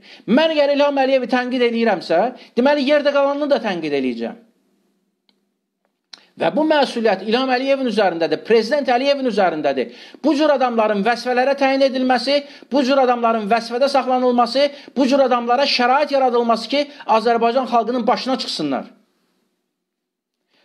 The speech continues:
Bax, indi mən, e, Sahil Babayevi tənqid eləmişəm və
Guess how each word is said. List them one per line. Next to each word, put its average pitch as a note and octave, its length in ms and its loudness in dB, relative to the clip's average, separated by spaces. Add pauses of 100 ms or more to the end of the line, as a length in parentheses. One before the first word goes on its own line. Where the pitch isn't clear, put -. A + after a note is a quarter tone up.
(120)
Bax, C4 180 2
indi C#4+ 160 0
mən, C#4+ 340 0 (140)
e, A3 120 2 (340)
Sahil B3+ 340 0
Babayevi A#3+ 400 2
tənqid G#3+ 400 -2
eləmişəm D#3 600 -2 (600)
və G#3+ 100 2